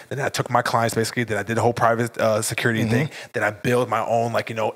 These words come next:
Speaker 1: agency with that. And I have fo-, four or five bodyguards
Speaker 2: Mm-hmm.
Speaker 1: that I turned into that, into a concierge company.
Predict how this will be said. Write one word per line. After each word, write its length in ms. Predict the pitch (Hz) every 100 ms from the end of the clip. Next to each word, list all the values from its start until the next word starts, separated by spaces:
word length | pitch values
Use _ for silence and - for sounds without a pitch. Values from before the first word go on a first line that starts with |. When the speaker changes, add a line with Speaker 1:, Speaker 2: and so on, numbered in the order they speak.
| -
Speaker 1:
agency 420 | 135 113 117 127
with 220 | 147 127
that. 160 | 120 113
And 80 | 104
I 40 |
have 100 | 104
fo-, 280 | - - 131
four 200 | - 131
or 60 | 123
five 220 | 127 117
bodyguards 500 | 113 113 117 110 120
Speaker 2:
Mm-hmm. 220 | 117 107 -
Speaker 1:
that 100 | 110
I 60 |
turned 280 | 113 135 120
into 180 | 117 120
that, 200 | 120 123
into 280 | 123 117 117
a 60 |
concierge 460 | 101 127 117 127 120
company. 400 | 123 107 123 120